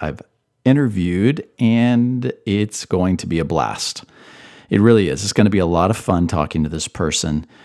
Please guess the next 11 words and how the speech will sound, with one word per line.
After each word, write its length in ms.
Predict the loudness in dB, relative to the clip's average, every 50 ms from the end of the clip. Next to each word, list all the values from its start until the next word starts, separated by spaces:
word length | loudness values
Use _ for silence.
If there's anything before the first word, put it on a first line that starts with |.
| -20 -20 -20 -20 _
So 240 | -6 -2 0 0 0
please 400 | -2 -2 0 0 2 2 2 0
stay 400 | 0 -2 -2 0 0 2 2 2
tuned 400 | 2 2 4 4 4 4 4 2
for 140 | 2 0 0
that 280 | 0 0 0 0 0 0
and 140 | -2 -2
keep 220 | -2 -4 -4 -2 0
an 100 | 0 0
eye 200 | 0 0 -2 -2
out. 420 | -2 -2 -2 -4 -6 -10 -14 -18